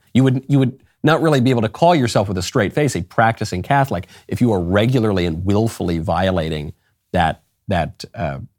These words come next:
requirement of the church. But, but of course, going to a, a Protestant church would be the very least of Joe Biden's infractions against his faith. Joe Biden is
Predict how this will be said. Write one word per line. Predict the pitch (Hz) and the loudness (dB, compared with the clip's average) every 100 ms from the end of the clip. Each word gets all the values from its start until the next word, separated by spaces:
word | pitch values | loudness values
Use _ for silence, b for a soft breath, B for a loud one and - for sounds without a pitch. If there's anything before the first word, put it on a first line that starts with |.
| _ - | _ -6
requirement | 104 - 101 92 82 | -2 2 2 0 -2
of | 76 | -4
the | |
church. | - 214 - - - _ _ _ _ _ _ _ _ | -2 -2 -2 -8 -20 _ _ _ _ _ _ _ _
But, | 160 170 165 | 0 0 2
but | 170 | 0
of | 131 | 0
course, | 175 131 - b b 139 | 0 0 -2 b b 2
going | 180 214 180 | 4 4 2
to | - 135 | 2 4
a, | 110 101 - | 4 0 -2
a | 101 | -4
Protestant | - 135 131 - 98 | 2 4 2 -2 -6
church | - 131 90 b b - | -2 -2 -2 b b 2
would | 180 | 4
be | 156 | 4
the | 165 143 | 4 2
very | 123 185 185 143 | 2 2 2 2
least | 107 107 151 202 - - - | 0 0 0 0 -4 -10 -6
of | 110 98 | -4 -2
Joe | 120 101 | -2 0
Biden's | 92 90 90 90 - | 0 0 -2 -8 -8
infractions | 101 104 87 - 92 | -4 -2 -2 -4 -8
against | 87 82 | -8 -8
his | - 85 | -10 -12
faith. | - 76 - B B | -10 -10 -12 B B
Joe | - 120 | 0 2
Biden | 101 92 95 117 113 - | 4 4 4 0 -2 -2
is | 98 87 | -2 -2